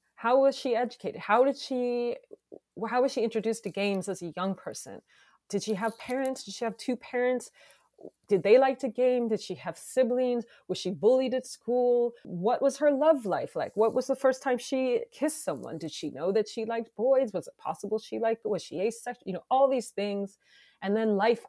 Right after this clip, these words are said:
after the, the, her first jobs. Did she work in a deli? How did she end up in San Francisco? All that shit. <laughs> That's the book. And you need the whole runway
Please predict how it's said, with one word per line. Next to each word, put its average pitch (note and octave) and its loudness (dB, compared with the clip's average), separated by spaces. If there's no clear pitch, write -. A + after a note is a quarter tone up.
after G3 -8
the, D3+ -8
the, E3 -4
her C#4 6
first C#4 2
jobs. - -2
Did D3 -14
she - -12
work E3 -2
in F#3+ -4
a G3+ -2
deli? A#3 2
How A3+ 0
did A3+ 0
she A#3+ -4
end A3 -2
up A3 -2
in A3 -2
San G#3+ -10
Francisco? - -14
All C#4 4
that C4 -4
shit. F3 0
<laughs> E4+ -2
That's C#4+ -2
the E3+ -4
book. C4+ 10
And F#3+ 0
you G#3 4
need G#3 4
the F3+ -2
whole C4+ 10
runway A3 0